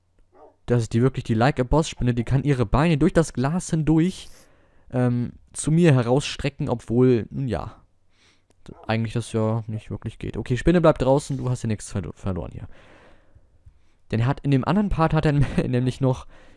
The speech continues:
Cassius Clay gedisst, SpongeBoss gedisst, er hat Winnen gedisst und er hat Green gedisst. Sorry, wenn ich jetzt irgendeinen Rapper vergessen hatte, aber das war so geil. Er hat alle Rapper auf einmal gedisst, die im ganzen Battle.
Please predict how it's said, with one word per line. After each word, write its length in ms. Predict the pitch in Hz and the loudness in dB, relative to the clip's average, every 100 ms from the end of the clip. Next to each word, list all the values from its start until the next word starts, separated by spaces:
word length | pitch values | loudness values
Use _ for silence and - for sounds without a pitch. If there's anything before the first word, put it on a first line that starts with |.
| - | -8
Cassius 440 | - 196 220 - | 0 2 2 -2
Clay 260 | - 175 202 | -2 2 2
gedisst, 480 | 190 185 196 175 - | 2 2 2 0 -10
SpongeBoss 640 | - 147 180 - 170 175 | -4 -2 -2 -2 -2 0
gedisst, 540 | - 156 156 160 - - | -2 0 0 -2 -8 -4
er 140 | 123 | 0
hat 200 | 127 110 | 0 2
Winnen 280 | 160 196 180 | 2 2 0
gedisst 360 | 160 151 151 | 0 0 -2
und 100 | - | -2
er 40 | 156 | -2
hat 100 | 131 | -2
Green 300 | 123 170 165 | 0 2 2
gedisst. 440 | 104 87 78 - - _ _ _ _ _ _ _ _ _ _ | 0 -2 -6 -14 -20 _ _ _ _ _ _ _ _ _ _
Sorry, 340 | - - 143 139 | -20 -4 0 0
wenn 120 | 131 | 0
ich 40 | |
jetzt 140 | 123 - | -4 -2
irgendeinen 300 | - 131 127 | -2 0 2
Rapper 200 | 139 147 | 2 0
vergessen 520 | 123 127 156 - 117 | -2 -2 -4 -2 -2
hatte, 180 | 117 - | -2 -2
aber 140 | 104 | -2
das 180 | 101 - | -2 0
war 160 | 107 | -2
so 260 | 104 107 185 | 0 0 0
geil. 260 | 123 92 92 | 0 -2 -2
Er 60 | |
hat 120 | 101 | -2
alle 180 | 135 160 | 2 4
Rapper 240 | 147 185 151 | 4 4 2
auf 160 | - | 0
einmal 300 | 143 170 156 | -2 0 0
gedisst, 360 | 147 139 117 - | 0 -2 -4 -4
die 60 | |
im 100 | 110 | -4
ganzen 380 | 110 131 165 165 | -2 -2 -2 -2
Battle. 300 | 151 147 87 | -2 0 -4